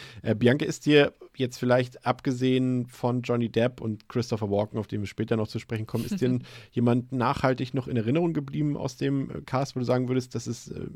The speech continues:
Speaker 1: ein Highlight, äh, die Person hier im Film zu sehen?
Speaker 2: Mm, also ich finde natürlich die, äh, Chemie zusammen mit Christina Ricci einfach klasse. Also ich finde, Johnny Depp und Christina Ricci, ähm,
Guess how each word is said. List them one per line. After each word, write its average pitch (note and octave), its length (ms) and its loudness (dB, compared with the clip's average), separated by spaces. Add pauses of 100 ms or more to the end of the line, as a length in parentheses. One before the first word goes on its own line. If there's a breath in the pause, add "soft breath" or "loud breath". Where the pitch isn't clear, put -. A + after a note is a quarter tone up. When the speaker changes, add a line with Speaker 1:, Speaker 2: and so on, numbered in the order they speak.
Speaker 1:
ein A2 200 -4
Highlight, D#3 420 2
äh, D#3+ 220 -6
die C3 140 -8
Person B2+ 360 -2
hier C3 80 -2
im B2+ 80 -2
Film C3+ 240 -4
zu C#3+ 140 -6
sehen? C#3+ 240 -2 (720 loud breath)
Speaker 2:
Mm, C#4 340 4
also G#3+ 200 2
ich G#3+ 220 0
finde A#3 220 -4
natürlich G#3+ 320 -2
die, G3+ 280 -2
äh, F#3+ 580 -2 (420)
Chemie A3 460 0
zusammen G3+ 460 0
mit - 140 -6
Christina G3 480 -2
Ricci F3+ 380 -6
einfach F3+ 340 -8
klasse. - 380 -4
Also F#3 220 -2
ich - 80 -10
finde, G3+ 240 -4
Johnny G#3 220 0
Depp G3+ 240 0
und G3 120 -2
Christina G3 440 -2
Ricci, F#3+ 640 -4
ähm, F#3 340 -4